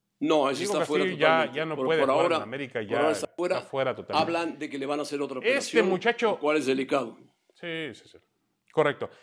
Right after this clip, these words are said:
Speaker 2: Sergio Díaz, este muchacho que llegaba, que aparentemente lo había firmado el Madrid alguna vez.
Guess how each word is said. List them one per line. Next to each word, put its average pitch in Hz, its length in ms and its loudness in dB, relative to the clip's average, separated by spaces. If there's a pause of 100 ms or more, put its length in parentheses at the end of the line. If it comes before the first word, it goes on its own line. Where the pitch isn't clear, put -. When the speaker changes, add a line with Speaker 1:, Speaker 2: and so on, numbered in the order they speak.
Speaker 2:
Sergio 226 640 2
Díaz, 226 480 0
este 233 200 -4
muchacho 220 360 -6
que 180 120 0
llegaba, 196 420 2
que 185 100 2
aparentemente 226 680 0
lo 202 80 0
había 247 180 2
firmado 202 420 -2
el 214 80 2
Madrid 185 440 0
alguna 170 280 0
vez. - 600 -10